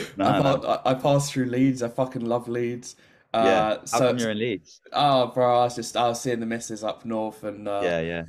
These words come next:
Speaker 2: she's up there doing bits up there and, uh, I'm in down here. So we've got music studio up there. We bounce between.
Speaker 1: Yeah.
Speaker 2: So I'll let you know next time I'm up there, but I love good, good culture
Speaker 1: Yeah,
Speaker 2: there,
Speaker 1: yeah.
Speaker 2: good, good banter and shit, good lads.
Speaker 1: Yeah, yeah. It's
Speaker 2: Uh,
Speaker 1: wicked up here.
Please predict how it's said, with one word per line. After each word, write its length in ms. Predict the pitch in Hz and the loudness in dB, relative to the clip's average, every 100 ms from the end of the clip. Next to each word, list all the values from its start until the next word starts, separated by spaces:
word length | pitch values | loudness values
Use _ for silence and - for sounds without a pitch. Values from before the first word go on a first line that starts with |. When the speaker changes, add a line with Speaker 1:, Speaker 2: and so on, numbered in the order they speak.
| - | -12
Speaker 2:
she's 280 | - 127 117 | -4 -2 0
up 180 | 107 113 | -2 0
there 300 | 110 110 110 - | 0 0 -2 -8
doing 360 | 120 117 113 110 | -2 -2 -2 -4
bits 340 | 120 110 - | -4 -4 -4
up 180 | 104 - | -6 -2
there 380 | 110 110 107 107 | 0 2 2 0
and, 120 | 101 | -2
uh, 200 | 101 98 | -2 -2
I'm 80 | 101 | -4
in 140 | 101 | -10
down 260 | - 98 104 | -6 -4 -4
here. 180 | 101 101 | -4 -4
So 160 | 104 | -6
we've 80 | 104 | -6
got 140 | 104 | -6
music 260 | 110 107 95 | -6 -8 -10
studio 360 | - 107 92 95 | -10 -8 -6 -6
up 120 | - | -6
there. 180 | 90 92 | -6 -6
We 60 | 92 | -4
bounce 320 | 120 110 - | -4 -4 -6
between. 520 | 98 110 98 101 - 85 | -12 -8 -8 -8 -12 -6
Speaker 1:
Yeah. 80 | |
Speaker 2:
So 180 | 85 101 - _ - - | -4 -4 -8 _ -10 -2
I'll 80 | |
let 120 | 127 113 | -2 0
you 40 | |
know 120 | 123 | -2
next 240 | 120 - - | -2 -4 -4
time 140 | 113 | -4
I'm 120 | 107 | -2
up 160 | 104 - | -4 -2
there, 180 | 104 101 | -2 0
but 120 | 98 | 0
I 80 | 104 | 0
love 260 | 113 110 | -2 -4
good, 220 | - 120 - | -6 -6 -4
good 220 | 131 - | -6 -2
culture 320 | 131 - 87 | -4 -4 -4
Speaker 1:
Yeah, 60 | 85 | 0
Speaker 2:
there, 160 | 117 | 0
Speaker 1:
yeah. 60 | 82 | -2
Speaker 2:
good, 260 | 80 120 - | -4 -8 -4
good 160 | 117 | -4
banter 380 | 113 107 90 101 | -2 -2 -2 -6
and 120 | 101 | -8
shit, 300 | - 98 - - | -8 -8 -8 -10
good 120 | 101 | -8
lads. 360 | 104 101 - - | -6 -8 -12 -6
Speaker 1:
Yeah, 320 | 85 80 78 | -4 -2 -4
yeah. 240 | 78 78 | -6 -8
It's 280 | 78 - _ | -10 -16 _
Speaker 2:
Uh, 300 | 101 107 107 | 0 2 2
Speaker 1:
wicked 100 | 76 | 0
up 40 | 62 | -6
here. 320 | 76 76 | -10 -10